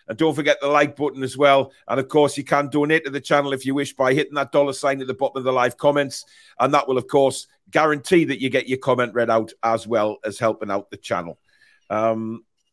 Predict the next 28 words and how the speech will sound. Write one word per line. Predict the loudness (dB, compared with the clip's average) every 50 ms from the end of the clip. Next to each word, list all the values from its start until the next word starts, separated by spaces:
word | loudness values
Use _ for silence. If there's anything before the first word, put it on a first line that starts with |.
| _ _ _ _ _ _ _ _ _
Rachel | -4 -2 -2 -2 -2 -6 -10
says, | -8 -8 -8 -8
"Come | 0 2 4 4 4
on, | 4 2 0
please | 0 0 0 0 -2 -4
subscribe | -6 -8 -8 -4 0 4 4 4 4 4
if | 2 2
you | 2 2
haven't | 2 2 2 2
already. | 2 4 4 4 2 0
Let's | 0 0 -2 -2 -2
get | -2 0 0 0 0
that | 0 0 0 -2 -2 -2
nineteen | -2 -2 -2 -2 -4 -6 -6 -6
K | -6 -2 0 0 0
tonight." | 0 -4 -8 -8 -2 0 0 2 0 0 -4 -8 -14 -16 _ _ _ _ _ _ _ _ _ _ _
Uh, | 0 2 4 4 4 4 4 4 4
Martin | 2 2 2 0 -2
says, | -8 -10 -6 -2
"Where's | -2 -2 -2 -2
the | -6 -12
screen | -14 -8 -6 -4 -2 -2 -2
on, | -4 -6 -8 -10 -8
uh, | -6 -6 -6
count | -4 -2 0 0 0 0
on | -4 -6
the | -8
screen?" | -10 -8 -6 -6 -6 -6 -6